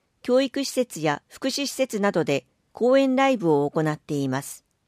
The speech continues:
副島淳さん。講演、違いを楽しむ。日本人の母とアフリカ系アメリカ人の父との間に生まれ、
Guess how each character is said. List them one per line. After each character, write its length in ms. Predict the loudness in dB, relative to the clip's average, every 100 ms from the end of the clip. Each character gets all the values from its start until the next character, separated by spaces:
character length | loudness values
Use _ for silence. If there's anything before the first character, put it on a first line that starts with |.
| _ _ _ _ _ _ _ _ _ _ _ _ _ _ _ _ _
副 300 | 0 2 2
島 260 | 2 -2
淳 240 | 0 0 0
さ 220 | -2 -4
ん。 200 | -4 -6 -10 _ _ _ _ _ _ _
講 320 | _ 0 0 2
演、 340 | 0 -4 -8 -12 _ _ -2
違 60 | 2 2
い 80 | 2
を 60 | 0
楽 220 | 0 -2
し 160 | -2 -2
む。 200 | -2 -6 _ _ _ _ _ _ _ _ _ _ _ _ _
日 140 | -4 0
本 240 | 2 2
人 240 | 2 0 0
の 100 | -2
母 300 | -4 -4 -4
と 260 | -4 -6 _ _ _
ア 100 | -6
フ 140 | -2 -2
リ 120 | -2
カ 140 | -4
系 260 | 0 2 4
ア 40 |
メ 140 | 2 0
リ 120 | 0
カ 120 | -2
人 280 | -2 -2 0
の 140 | -2
父 300 | -4 -6 -2
と 120 | 0
の 140 | 0 0
間 280 | 0 0 0
に 180 | 0
生 60 | 0
ま 160 | 0 0
れ、 220 | -2